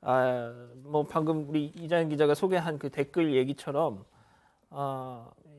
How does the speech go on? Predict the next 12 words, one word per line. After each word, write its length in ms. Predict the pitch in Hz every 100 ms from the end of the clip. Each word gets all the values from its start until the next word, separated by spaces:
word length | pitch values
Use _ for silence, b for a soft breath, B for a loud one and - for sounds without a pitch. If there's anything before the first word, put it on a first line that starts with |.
| 139
유전자 380 | 151 185 208 214
검사를 420 | 180 156 165 160 147
지금 200 | 143 139
진행 300 | 156 160 147
중에 200 | 139 135
있다고 300 | - 147 143
합니다. 420 | 170 135 92 110 127
예, 180 | 120 113 107 120 127 120 -
참 220 | - 147
이게 160 | 131 131
충격적인 960 | 208 185 180 165 147 139 151 143 147
소식인데. 840 | - 156 - 156 135 123 117 135